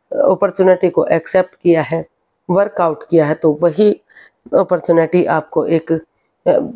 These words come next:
अगर ए-, एक शुरुआत, एक beginning हुई है, तो वही opportunity आगे जाकर आपको एक brand new beginning देगी, यानी कि रिश्तों में सुधार होगा, universe की तरफ से blessings मिल रही हैं, अ, उनका, अ, अ, आशीर्वाद आप पर बना हुआ है।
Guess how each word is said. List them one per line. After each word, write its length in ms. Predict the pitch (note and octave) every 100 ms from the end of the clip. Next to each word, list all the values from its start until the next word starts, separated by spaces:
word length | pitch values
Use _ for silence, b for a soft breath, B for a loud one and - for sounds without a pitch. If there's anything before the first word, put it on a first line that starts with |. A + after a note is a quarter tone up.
| - - -
अगर 260 | F#3+ F#3+ F#3
ए-, 360 | F#3 F#3 F3+
एक 120 | F3 -
शुरुआत, 480 | F3 F#3 F3+ F3+
एक 180 | F3 E3
beginning 380 | D#3+ D#3+ E3 D#3+
हुई 220 | C#3 F3+
है, 120 | E3
तो 140 | F3 D#3+
वही 300 | D#3+ D#3 G3+
opportunity 680 | F3 D#3 C#3+ D3+ D#3 D#3 D#3+
आगे 340 | D#3 D#3 E3
जाकर 340 | D3+ D3+ D#3
आपको 400 | D3 D3 - D3+
एक 80 | D3+ -
brand 300 | D3+ D3+ D3
new 160 | D3 D3
beginning 440 | D3 C#3+ D#3 D3+ _ b b b b _
देगी, 360 | D#3+ E3 F3 E3+
यानी 180 | D#3 D#3
कि 280 | D#3+ D#3+ - _ _ -
रिश्तों 340 | F3+ F3+ F3+
में 140 | E3 D3+
सुधार 380 | - D#3+ D#3+ E3+
होगा, 300 | D3+ D#3 D#3+
universe 480 | E3 D#3+ D#3 D#3
की 120 | - D#3
तरफ 220 | C#3+ D3
से 180 | - D3
blessings 600 | D3+ D#3 D#3 F3 D#3+ E3+
मिल 200 | E3 E3
रही 280 | D3+ E3+
हैं, 160 | E3+ E3+ _ b b _
अ, 320 | F3 F3 F3 F3
उनका, 300 | F3+ F#3 E3
अ, 240 | D3+ D3 - b b _
अ, 380 | E3 C3+ D#3+ - - -
आशीर्वाद 580 | F3+ E3+ F3+ F3+ F3 -
आप 360 | - D#3 D3+ D#3
पर 100 | D3
बना 280 | D3+ D#3+
हुआ 260 | D#3+ D#3+ E3
है। 240 | D3+ E3